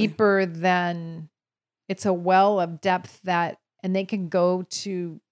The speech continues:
deeper places than, if you don't have any Scorpio, than you've ever thought of being.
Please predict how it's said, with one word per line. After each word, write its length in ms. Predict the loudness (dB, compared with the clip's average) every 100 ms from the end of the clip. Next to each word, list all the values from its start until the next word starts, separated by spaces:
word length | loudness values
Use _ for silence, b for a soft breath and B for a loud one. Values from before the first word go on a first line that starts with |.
| -12
deeper 360 | -4 -4 -2 -4
places 640 | -4 -4 -4 -4 -8 -8
than, 400 | -6 -6 -6 -10
if 160 | -12 -8
you 60 | -6
don't 160 | -4
have 240 | -4 -6 -4
any 180 | -6
Scorpio, 640 | -6 -6 -8 -4 -4 -2 -4
than 200 | -6 -6
you've 160 | -6
ever 180 | -8 -8
thought 240 | -10 -10
of 120 | -10 -14
being. 320 | -16 -14